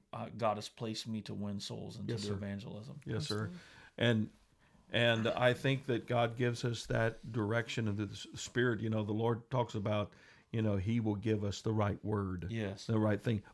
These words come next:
Speaker 2: But it's based on, if you haven't studied it, I don't think you have the, the, the right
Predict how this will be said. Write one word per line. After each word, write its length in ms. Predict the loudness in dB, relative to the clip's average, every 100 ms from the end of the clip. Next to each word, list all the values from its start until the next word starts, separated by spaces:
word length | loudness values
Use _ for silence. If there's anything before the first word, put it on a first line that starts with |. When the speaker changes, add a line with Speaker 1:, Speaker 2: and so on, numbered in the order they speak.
| 2
Speaker 2:
But 180 | 2
it's 200 | 2 -4
based 400 | 0 4 4 6
on, 160 | 4 6
if 120 | 4
you 100 | 4
haven't 240 | 4 4 -2
studied 440 | 2 2 4 2
it, 220 | 0 -2 -10 _ _ _ _ _
I 40 | -4
don't 100 | -2
think 160 | -2
you 80 | -2
have 320 | 0 0 0
the, 260 | -2 -2 -4 -8 -4
the, 400 | -2 0 -2 -4 _ _ _ -2
the 300 | 2 2 0 -6 -20 -10
right 680 | -4 0 2 2 0 -4